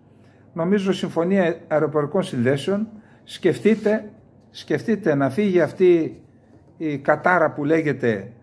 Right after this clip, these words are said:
είτε κορονοϊός είτε άλλες μολυσματικές ασθένειες και να ανοίξει ο δρόμος των, ε, επισκεπτών από την Κίνα.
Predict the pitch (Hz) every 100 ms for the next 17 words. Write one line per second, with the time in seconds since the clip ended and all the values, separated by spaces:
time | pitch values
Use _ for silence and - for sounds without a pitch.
0 | _ _ _ _ 147 165 165 143 127 135
1 | 131 131 139 165 - 143 147 135 151 131
2 | 131 123 120 120 - 143 117 - 139 175
3 | 214 - - - - - - 175 156 151
4 | 147 175 226 226 - 107 90 - _ _
5 | - 151 123 151 180 202 233 233 - -
6 | _ _ _ _ _ _ _ _ _ 156
7 | 139 135 135 131 123 120 113 107 110 160
8 | 156 - - - 214 196 190 175 175 156
9 | 95 -